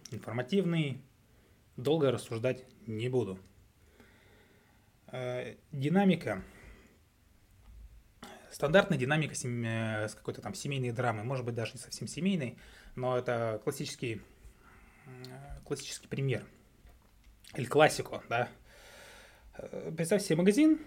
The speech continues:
да, между стеллажами раздаётся голос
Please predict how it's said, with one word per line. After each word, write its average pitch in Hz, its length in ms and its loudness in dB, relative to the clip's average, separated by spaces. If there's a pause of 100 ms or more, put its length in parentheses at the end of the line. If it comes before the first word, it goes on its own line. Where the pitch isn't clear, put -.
(220)
да, 185 300 2
между 135 280 0
стеллажами 143 640 2 (1500)
раздаётся 143 440 6
голос 113 380 -4